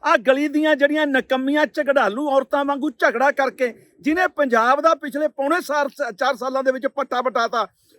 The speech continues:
ਹੁਣ ਤੁਸੀਂ ਵਿਦਿਆਰਥੀ ਸੈਸ਼ਨ ਧੂਰੀ ਦੇ ਵਿੱਚੋਂ ਜਿਹੜਾ, ਅਹ, ਬੱਚਾ ਚੁਣ ਕੇ ਉਹਨੂੰ ਤੁਸੀਂ ਮੁੱਖ ਮੰਤਰੀ ਦੀ ਕੁਰਸੀ ਤੇ ਬਿਠਾਉਣਾ ਹੈ। ਅਹ, ਜਿਹੇ ਜੀ ਕੋਕੋ, ਉਹੋ ਜਿਹੇ ਕੋਕੋ ਦੇ ਬੱਚੇ, ਮੇਰੀ ਹੱਥ ਬੰਨ੍ਹ ਕੇ ਬੇਨਤੀ ਆ, ਆਹ ਪੁੱਠੇ ਸਿੱਧੇ ਕੰਮ ਨਾ ਕਰੋ।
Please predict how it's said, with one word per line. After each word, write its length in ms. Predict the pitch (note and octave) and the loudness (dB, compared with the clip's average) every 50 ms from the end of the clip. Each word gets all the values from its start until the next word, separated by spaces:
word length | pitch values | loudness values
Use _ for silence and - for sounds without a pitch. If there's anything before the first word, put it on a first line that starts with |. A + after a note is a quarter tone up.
| _ - | _ 0
ਹੁਣ 140 | C#4 D#4+ D#4+ | 0 0 2
ਤੁਸੀਂ 300 | - - C#4 B3 F4 E4+ | 0 -2 -2 -2 -4 0
ਵਿਦਿਆਰਥੀ 580 | C#4 C4+ A#3 B3 B3 A#3+ B3+ C4+ - D#4 E4 D4+ | 2 0 2 4 2 2 2 0 0 -4 -4 0
ਸੈਸ਼ਨ 360 | - C#4+ C4+ B3 D4 D#4+ D4+ | 2 2 2 2 -2 -4 -6
ਧੂਰੀ 340 | - - E4+ D4 B3+ C4+ C#4 | -6 -6 -6 -4 -4 -2 0
ਦੇ 100 | E4 E4 | 0 0
ਵਿੱਚੋਂ 400 | D#4 D4+ B3+ - D#4+ D#4 D4 C#4+ _ _ _ _ _ - | 0 -2 -2 -2 -2 -2 -2 -4 _ _ _ _ _ -2
ਜਿਹੜਾ, 360 | F3 C4 C#4 D#4 D#4+ D#4 C#4+ - | 0 2 4 4 4 4 2 0
ਅਹ, 480 | - _ _ - B3 A#3+ B3 B3 B3 | -2 _ _ -4 -2 -2 -2 -2 -4
ਬੱਚਾ 400 | A3+ F#3 A#3+ B3 - - D4+ D4+ | -2 -2 -2 -2 2 4 4 2
ਚੁਣ 260 | - - C#4+ C#4 C#4 | 4 0 -4 -4 -4
ਕੇ 100 | A3 D#4+ | -2 0
ਉਹਨੂੰ 300 | D4+ D4 C#4+ D#4+ F4+ F4+ | 0 0 2 0 -2 -2
ਤੁਸੀਂ 220 | E4 E4+ - E4 D#4 | -4 -4 -4 -4 -4
ਮੁੱਖ 220 | D4 D4 - C#4+ | -4 -4 -6 -6
ਮੰਤਰੀ 300 | D4 D4 C#4+ A3+ D4 C#4+ | -6 -6 -6 -4 -6 -6
ਦੀ 100 | C4+ - | -6 -6
ਕੁਰਸੀ 320 | A3+ - C#4+ G#3+ - D4+ C4+ | -6 -8 -10 -8 -8 -4 -4
ਤੇ 100 | D4 C#4 | -2 0
ਬਿਠਾਉਣਾ 360 | C#4+ C#4 C#4+ C#4 C#4 C#4 C#4+ | 0 0 0 -2 -4 -6 -8
ਹੈ। 60 | C4 | -8
ਅਹ, 680 | A3+ _ _ _ _ _ _ _ - A3+ C4 C4+ C4 C4 A#3 A#3+ | -10 _ _ _ _ _ _ _ -2 0 2 2 2 0 -2 -6
ਜਿਹੇ 300 | F#3 G#3+ C4+ B3 C#4 D4+ | 0 2 2 4 4 2
ਜੀ 120 | D4+ E4 E4+ | 2 0 -6
ਕੋਕੋ, 680 | - - C#4+ C4+ C4 - - E4 F4 F4+ F#4 G4 - _ _ _ _ _ | -8 -2 0 0 0 0 2 2 4 4 2 0 -4 _ _ _ _ _
ਉਹੋ 260 | C4 C#4 C#4 D#4 E4 | 4 4 4 4 2
ਜਿਹੇ 160 | D#4+ E4+ E4 D#4+ | 0 0 -2 -2
ਕੋਕੋ 420 | - - C#4 C4 - - D4 D4 | 0 0 -2 -2 0 0 0 2
ਦੇ 120 | C#4+ D4 | 4 2
ਬੱਚੇ, 500 | C4+ A3+ B3+ - - D#4 D#4+ F4 F4+ F4 - _ _ _ - | 2 2 -2 -6 -4 0 0 2 2 0 -2 _ _ _ 2
ਮੇਰੀ 200 | A#3 C#4+ D#4+ D#4+ | 2 2 2 2
ਹੱਥ 200 | C#4+ C#4+ - D#4 | -2 -2 -4 -2
ਬੰਨ੍ਹ 200 | C#4+ D4 D4 D4+ | -2 -2 -2 -2
ਕੇ 120 | - D#4+ D4+ | -4 -4 -2
ਬੇਨਤੀ 400 | C4 C4 C4+ C4 - - D4+ D4+ | -2 -2 -2 -2 -4 -4 -2 -2
ਆ, 60 | D4+ | -2
ਆਹ 180 | A#3+ A#3+ C4+ | 0 -2 -4
ਪੁੱਠੇ 360 | - _ C4+ - - C#4 C#4+ C4+ | -4 _ -10 -2 2 2 2 2
ਸਿੱਧੇ 300 | - C#4+ C4 D#4 D#4 - | 0 -6 -2 -2 -2 -2
ਕੰਮ 280 | - B3 A#3+ A#3+ B3+ | -2 -4 -6 -4 -4
ਨਾ 260 | B3+ A#3 G#3+ G#3+ A3+ | -4 -2 0 0 -2
ਕਰੋ। 380 | F#3+ - C4 C#4+ D#4+ - A#3 | 0 -2 0 0 0 0 -2